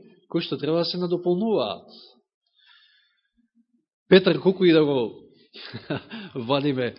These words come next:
често пати, а, во контекстите во кои што знаете како се однесувал и секојаш во некоја негативна конотација го гледаме, меѓутоа, ете, некојаш храброста е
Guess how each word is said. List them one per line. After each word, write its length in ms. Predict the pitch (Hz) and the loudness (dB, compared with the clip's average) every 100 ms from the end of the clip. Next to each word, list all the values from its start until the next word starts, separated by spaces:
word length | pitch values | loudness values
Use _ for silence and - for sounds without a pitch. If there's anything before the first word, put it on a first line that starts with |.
| - - | -16 -8
често 400 | - 135 - 107 | -4 -4 -4 -8
пати, 360 | 127 120 117 - - - _ _ _ - | -8 -6 -8 -8 -20 -20 _ _ _ -16
а, 440 | 117 117 110 107 104 107 | -12 -8 -8 -10 -10 -8
во 140 | 123 117 | -8 -4
контекстите 640 | 135 123 139 135 139 127 | -4 -2 -4 -4 -4 -2
во 140 | 117 117 | -2 -2
кои 140 | 131 | -2
што 360 | 123 - 113 98 - _ _ _ 127 | -4 -6 -8 -8 -16 _ _ _ -14
знаете 420 | 107 120 117 113 | -8 -6 -6 -6
како 500 | 123 113 113 - - _ _ | -6 -6 -8 -10 -18 _ _
се 420 | - - 120 107 - _ _ _ _ | -16 -8 -6 -6 -12 _ _ _ _
однесувал 840 | 107 113 139 143 131 104 117 - - | -10 -4 -2 -2 -4 -4 -6 -8 -12
и 480 | 123 117 113 113 107 117 - | -10 -8 -8 -10 -12 -18 -12
секојаш 340 | 135 139 120 110 | -10 -8 -10 -10
во 80 | 123 | -10
некоја 320 | 120 135 120 | -8 -8 -6
негативна 500 | 127 131 139 123 113 | -8 -8 -10 -10 -10
конотација 520 | 113 107 127 123 117 | -10 -10 -10 -8 -8
го 80 | 101 | -8
гледаме, 360 | 107 127 131 120 | -8 -6 -6 -8
меѓутоа, 240 | 151 180 | -6 -8
ете, 140 | 143 131 | -6 -6
некојаш 360 | 160 147 131 - - _ _ _ _ _ - | -4 -4 -4 -8 -16 _ _ _ _ _ -10
храброста 500 | 120 156 165 - 139 | -4 -4 -4 -4 -4
е 120 | 123 | -4